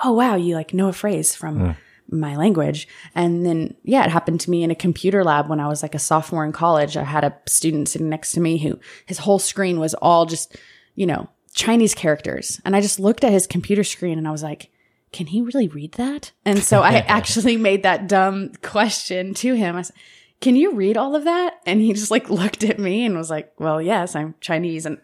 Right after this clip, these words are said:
Speaker 1: it just, then we
Speaker 2: <laughs>
Speaker 1: actually became friends throughout our whole college career. So for me, language helps me n-, just connect with a person. And so it's beyond just Spanish.
Speaker 2: Hmm.
Speaker 1: Um,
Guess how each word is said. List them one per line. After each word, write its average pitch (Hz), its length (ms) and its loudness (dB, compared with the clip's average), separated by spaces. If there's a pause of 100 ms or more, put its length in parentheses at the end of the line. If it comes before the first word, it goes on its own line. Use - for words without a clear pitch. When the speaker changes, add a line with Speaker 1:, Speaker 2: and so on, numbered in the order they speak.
Speaker 1:
it 202 140 -6
just, 202 260 -2 (300)
then 226 180 2
we 233 100 4
Speaker 2:
<laughs> 285 140 6
Speaker 1:
actually 277 240 0
became 214 280 0
friends 214 260 -2
throughout 180 140 0
our 165 80 -2
whole 180 400 0 (380)
college 190 340 0
career. 190 340 -2
So 185 180 -2
for 185 200 -4
me, 220 560 2 (920)
language 208 600 2
helps 202 420 -2
me 180 460 -6 (880)
n-, 185 160 -4 (920)
just - 280 -10
connect 202 380 0
with 185 140 -2
a 180 60 0
person. 170 460 -4
And 160 160 -6
so 175 300 0 (240)
it's 196 140 0
beyond 202 440 2
just 175 200 -2
Spanish. 190 760 -2 (420)
Speaker 2:
Hmm. - 60 -10
Speaker 1:
Um, 165 360 -4